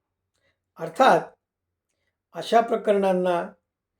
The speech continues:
उघडकीस आणायला जावं, त्याचं पुढे काय होईल हा भाग अलिदा. परंतु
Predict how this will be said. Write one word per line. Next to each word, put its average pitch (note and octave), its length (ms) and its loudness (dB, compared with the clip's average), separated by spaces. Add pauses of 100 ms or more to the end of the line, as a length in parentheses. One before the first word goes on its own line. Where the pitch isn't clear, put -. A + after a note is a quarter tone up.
(280)
उघडकीस F#3+ 560 -4
आणायला F#3+ 500 4
जावं, D#3+ 420 4 (1700)
त्याचं C4+ 280 0
पुढे C#4+ 240 8
काय A#3+ 180 10
होईल - 300 2 (1900)
हा B3+ 140 -2
भाग A3+ 240 8
अलिदा. A3 380 6 (1900)
परंतु G#3+ 680 -2